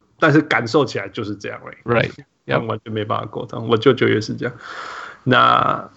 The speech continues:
Speaker 1: so that, of course, echo a lot of things。那对我影响最大的是，他们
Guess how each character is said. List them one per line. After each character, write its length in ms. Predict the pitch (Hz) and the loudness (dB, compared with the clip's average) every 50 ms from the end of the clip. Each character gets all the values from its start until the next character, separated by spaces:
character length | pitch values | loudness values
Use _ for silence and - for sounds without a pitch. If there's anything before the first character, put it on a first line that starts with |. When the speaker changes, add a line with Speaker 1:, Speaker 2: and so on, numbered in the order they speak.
| _ - | _ -12
Speaker 1:
so 160 | - - 143 135 | 0 4 6 6
that, 340 | 127 160 156 170 180 147 - - | 8 8 8 8 6 2 0 -6
of 120 | 123 - | -6 -4
course, 260 | - - 147 127 120 117 | 0 0 0 0 0 0
echo 260 | 123 135 131 - 143 | 0 -2 0 2 2
a 60 | 123 | 2
lot 100 | 113 113 113 | 4 2 2
of 100 | 113 113 - | 0 -2 -6
things。 280 | 123 120 - 113 - - _ _ - - - - - | -8 -10 -10 -12 -16 -18 _ _ -14 -14 -14 -6 0
那 120 | 160 156 | 0 2
对 160 | 147 214 208 | 6 6 8
我 100 | 170 143 | 8 6
影 220 | 123 127 135 156 175 | 6 4 0 0 2
响 200 | 147 131 123 120 | 2 2 2 4
最 160 | 107 151 143 | 4 4 6
大 220 | 143 151 135 127 | 6 6 6 4
的 60 | 127 120 | 4 2
是， 240 | - 135 135 135 131 - - _ _ _ | -2 -4 -4 -4 -4 -6 -10 _ _ _
他 120 | - - 147 | -2 0 0
们 180 | 143 135 123 | 0 0 -2